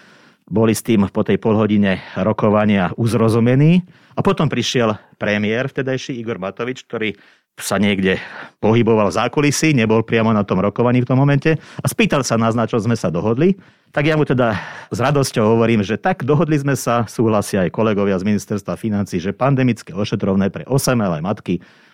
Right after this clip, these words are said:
bude navýšené na sedemdesiat percent hrubej mzdy. Igor,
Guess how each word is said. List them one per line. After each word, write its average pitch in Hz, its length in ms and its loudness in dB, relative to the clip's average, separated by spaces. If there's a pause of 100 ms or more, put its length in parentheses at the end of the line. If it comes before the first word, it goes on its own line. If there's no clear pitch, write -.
bude 95 160 0
navýšené 110 560 2
na 82 160 -4
sedemdesiat 110 480 0
percent 104 560 -2
hrubej 95 320 2
mzdy. 85 160 -2 (960)
Igor, 120 400 2